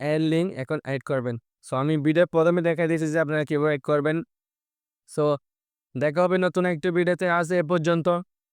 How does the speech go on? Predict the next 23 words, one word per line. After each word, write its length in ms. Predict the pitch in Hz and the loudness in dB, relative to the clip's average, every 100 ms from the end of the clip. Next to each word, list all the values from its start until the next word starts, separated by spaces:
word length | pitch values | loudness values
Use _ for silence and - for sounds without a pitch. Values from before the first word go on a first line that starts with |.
| _ | _
আপনারা 300 | 139 180 175 | -8 -4 -4
সামনে 500 | - 180 180 180 185 - | -2 -2 0 -2 -2 -6
কোন 420 | - 185 190 185 | -2 0 2 0
রিলেটেড 420 | 165 185 180 185 151 | 0 0 0 -2 -2
ভিডিও 300 | 160 170 170 | 0 2 2
চান 200 | 160 151 | 0 -2
এবং 280 | 139 156 - | -2 -2 -2
কোন 420 | 160 160 165 151 | -2 -2 -2 -2
বিষয় 380 | 160 151 160 156 | -2 0 0 0
এবং 360 | 139 139 139 127 | 0 -2 -4 -4
কোন, 140 | 143 143 _ _ _ _ _ _ | -6 -6 _ _ _ _ _ _
এম, 360 | 127 135 139 139 - _ _ _ _ _ _ - | -8 -4 -4 -6 -12 _ _ _ _ _ _ -10
আপনার 300 | 135 165 160 - | -4 -2 -2 -2
কোন 340 | 185 180 165 | 0 2 2
ধারার 240 | 165 165 165 | 2 2 2
উপর 200 | 170 151 | 0 0
ভিডিও 260 | 160 156 | 2 0
চান, 220 | 156 160 | 0 -2
সেটি 220 | 151 165 160 | -2 0 2
অবশ্যই 520 | 165 - 175 151 139 | 0 0 -2 -2 -4
আমাদের 340 | 139 135 143 135 _ _ _ _ _ | -4 -2 -2 -4 _ _ _ _ _
কমেন্টে 440 | - 156 160 160 151 | -2 0 0 0 0
জানাবেন। 400 | 156 156 170 | 0 0 0